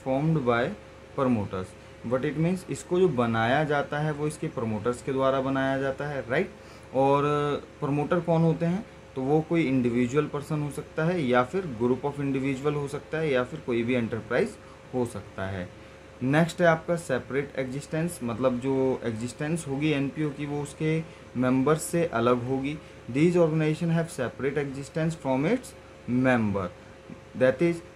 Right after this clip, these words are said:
the life of एनपीओ is unaffected by life of its member, यानी कि उसके जो members की life से एनपीओ की life का कोई लेना देना नहीं होगा। अगर हम बात करते हैं purpose की, तो देखिए, हम already discuss कर चुके हैं कि जो इसका purpose होगा,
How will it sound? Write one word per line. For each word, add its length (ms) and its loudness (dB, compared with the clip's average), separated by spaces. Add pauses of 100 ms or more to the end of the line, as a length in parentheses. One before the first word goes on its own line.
(160)
the 260 4
life 480 4
of 80 -6
एनपीओ 600 0 (340)
is 220 4 (440)
unaffected 580 2
by 240 4
life 400 4
of 100 -2
its 240 -4
member, 480 -4 (360)
यानी 200 -2
कि 200 4
उसके 220 -6
जो 320 2
members 500 2
की 80 -6
life 240 0
से 220 -4
एनपीओ 340 -4
की 100 -4
life 260 -2
का 60 -10
कोई 160 -6
लेना 260 -4
देना 300 0 (460)
नहीं 420 2
होगा। 340 -6 (280)
अगर 140 -2
हम 160 2
बात 260 4
करते 200 -4
हैं 140 -4
purpose 380 -4
की, 60 -10
तो 100 -4
देखिए, 260 -4
हम 180 -2
already 460 -2
discuss 320 -6
कर 140 -2
चुके 220 -10
हैं 100 -6
कि 160 -4
जो 60 -4
इसका 240 -8
purpose 440 -4
होगा, 420 -2